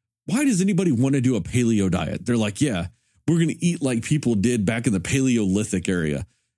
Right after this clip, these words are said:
You mean when people died when they were, like, twenty-nine?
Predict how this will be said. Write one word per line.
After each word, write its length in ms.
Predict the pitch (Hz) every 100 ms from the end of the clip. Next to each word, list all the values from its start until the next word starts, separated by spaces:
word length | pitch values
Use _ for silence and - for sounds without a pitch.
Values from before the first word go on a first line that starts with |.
| _
You 140 | 147 180
mean 180 | 240 254
when 120 | 165
people 340 | - 240 247
died 460 | 151 113 120 160 196
when 120 | 208
they 60 | 190
were, 80 | 180
like, 140 | 127
twenty-nine? 720 | - 185 196 143 170 302 320